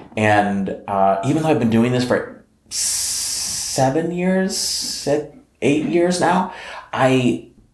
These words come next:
I still have that trust thing to overcome where I'm like, "I just need to trust that you're gonna give me the information that you want me to give, and it's not on my shoulders." Um, so it's something I'm working on. But I digress. Give me,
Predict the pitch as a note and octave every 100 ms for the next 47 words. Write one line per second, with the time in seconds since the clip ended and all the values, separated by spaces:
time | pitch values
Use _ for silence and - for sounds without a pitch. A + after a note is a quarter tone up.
0 | _ _ - B2+ A#2+ B2 - - D3 D3
1 | D3+ - - - _ - - - B2 C3
2 | C3 B2+ A2+ F#2+ D#2 - - A#2+ A2 -
3 | - A2+ G2 G2 - G2 F#2 - G2+ A#2
4 | A2+ G#2 G2 F#2+ F2+ - G#2 A2 B2+ A2
5 | F#2+ - F#2 - - F#2 G2+ G2+ G2 F#2+
6 | F#2 F#2 F2+ F2+ F2+ G2+ F#2+ F2 G2 F#2+
7 | F#2+ F#2 F2+ E2+ G2 B2+ D3+ - - -
8 | A2+ A2 - G2+ G2+ F#2+ E2 F#2 - C3
9 | F2 F2+ G2 - - - - - - -
10 | - G#2+ G2+ G2+ G2 F#3+ F#3 F#3+ G3 G3
11 | D#3+ F#2 D#2+ - - - - - E3 A#2
12 | - - - - - - - - - G2
13 | F#2+ E2 D#2+ D#2+ - - - D3 D#3 E3+
14 | D#3+ C#3 -